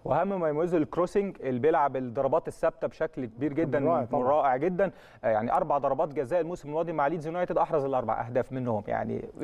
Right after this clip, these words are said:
Speaker 2: ضربات جزاء.
Speaker 1: <laughs> ضربات جزاء أربعة من أربعة، يعني
Speaker 2: طيب،
Speaker 1: دايما
Speaker 2: ده طبعا.
Speaker 1: مميز في الضربات الثابتة،
Speaker 2: صحيح.
Speaker 1: أيضا ضربات الجزاء، الكروسنج،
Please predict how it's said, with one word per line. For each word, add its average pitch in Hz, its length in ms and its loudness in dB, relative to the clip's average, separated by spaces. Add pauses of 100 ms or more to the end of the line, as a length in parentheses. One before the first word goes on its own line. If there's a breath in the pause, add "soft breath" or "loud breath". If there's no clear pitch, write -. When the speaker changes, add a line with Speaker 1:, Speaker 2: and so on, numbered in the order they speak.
Speaker 2:
ضربات 151 280 4
جزاء. 151 260 2
Speaker 1:
<laughs> 165 80 0
ضربات 156 180 2
جزاء 160 340 2
أربعة 170 260 2
من 170 100 -4
أربعة، 135 360 0
يعني 120 200 -6
Speaker 2:
طيب، 131 120 -6
Speaker 1:
دايما 180 220 2
Speaker 2:
ده 147 60 -2
طبعا. 147 120 -2
Speaker 1:
مميز 170 300 0
في - 60 -8
الضربات 139 460 0
الثابتة، 120 640 0
Speaker 2:
صحيح. 147 60 2
Speaker 1:
أيضا 156 180 0
ضربات 139 420 0
الجزاء، 120 480 2 (280 loud breath)
الكروسنج، 156 720 2